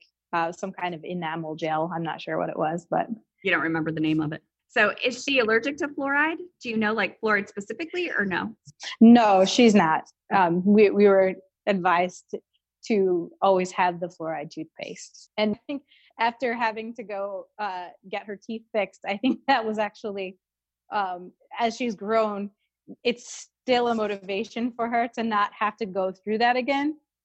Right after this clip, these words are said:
Speaker 1: So she brushes religiously now, but when she was young, it was, you know, it was pretty tough to get her to buy into it.
Speaker 2: So that was gonna be my next question. You just answered it. So that, that's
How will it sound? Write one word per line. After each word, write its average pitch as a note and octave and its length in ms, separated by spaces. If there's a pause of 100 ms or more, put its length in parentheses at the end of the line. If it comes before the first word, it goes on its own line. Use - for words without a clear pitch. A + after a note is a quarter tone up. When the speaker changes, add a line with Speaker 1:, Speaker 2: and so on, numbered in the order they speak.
Speaker 1:
So A#3 140
she A3+ 140
brushes G3 520
religiously F3+ 560
now, F3 340
but F3+ 180
when G3 120
she F#3+ 120
was F3+ 160
young, E3 200
it - 100
was, - 200 (320)
you - 100
know, - 80
it F3+ 220
was F#3 220
pretty D#3+ 260
tough - 220
to - 80
get - 160
her E3+ 120 (100)
to - 240
buy E3+ 260
into E3+ 440
it. F#3+ 160 (360)
Speaker 2:
So G#3 320
that G3 140
was A3 120
gonna G#3+ 120
be F#3+ 100
my F3 80
next F3+ 300
question. D#3 340
You E3+ 100
just F3 240
answered F3 360
it. D#3+ 260
So D#3+ 120
that, D#3+ 320
that's F#3 240